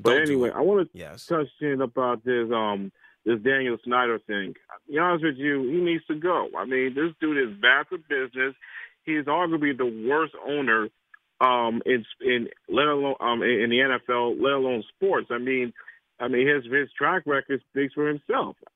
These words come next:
Speaker 1: I mean, I mean, it's, it's just, it's just disgraceful what he is doing. I mean, he is, he's, he's a bully. He's, he's a, I mean, he's a bully. He's a punk. I mean,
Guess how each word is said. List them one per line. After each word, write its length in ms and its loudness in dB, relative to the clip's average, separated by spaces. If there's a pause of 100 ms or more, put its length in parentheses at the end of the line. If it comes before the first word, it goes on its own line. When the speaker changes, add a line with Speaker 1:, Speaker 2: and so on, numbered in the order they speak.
(100)
Speaker 1:
I 120 0
mean, 360 2 (520)
I 100 2
mean, 240 4
it's, 140 -2
it's 180 -4
just, 220 0
it's 160 -4
just 160 -4
disgraceful 640 -4 (260)
what 220 2
he 220 -2
is 200 -4
doing. 460 0 (440)
I 140 -4
mean, 300 0
he 220 0
is, 180 -2
he's, 240 0 (140)
he's 180 -2
a 200 -2
bully. 540 0
He's, 240 -4 (320)
he's 160 -4
a, 100 0 (140)
I 80 2
mean, 320 0
he's 200 0
a 140 -2
bully. 360 0
He's 180 -4
a 40 -18
punk. 380 0
I 140 4
mean, 340 0